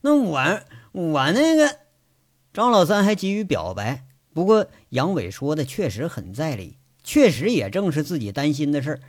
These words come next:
这心急之下还真不知道该说点什么好。“就这么定了，看好你的生意，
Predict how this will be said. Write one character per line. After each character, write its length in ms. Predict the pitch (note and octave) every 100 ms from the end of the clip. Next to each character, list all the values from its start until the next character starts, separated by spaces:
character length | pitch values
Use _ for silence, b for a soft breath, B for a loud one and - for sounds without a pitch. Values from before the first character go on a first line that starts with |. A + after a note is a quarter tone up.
| B B
这 100 | G#3
心 260 | G3 B3+ A#3+
急 180 | F3
之 180 | G3+ G3
下 260 | F#3+ G3 - -
还 100 | F3
真 260 | G#3 A3
不 160 | A#3 G3+
知 140 | D3+
道 160 | E3+ D3+
该 160 | D#3+
说 220 | D#3 E3+ E3
点 120 | D3+
什 140 | A#2+
么 80 | E3
好。 240 | A#2 - _ _ _ _ _ _ _ _ _ _ _ _ _
“就 200 | G#2 G#2
这 100 | A#2
么 100 | A2+
定 180 | C#3
了， 260 | B2 F#2+ - _ _ _ _ _
看 340 | - D3+ D3+ C3+
好 200 | A2+ C3
你 200 | F#2 E2+
的 100 | G2+
生 280 | A#2 A2
意， 140 | A2+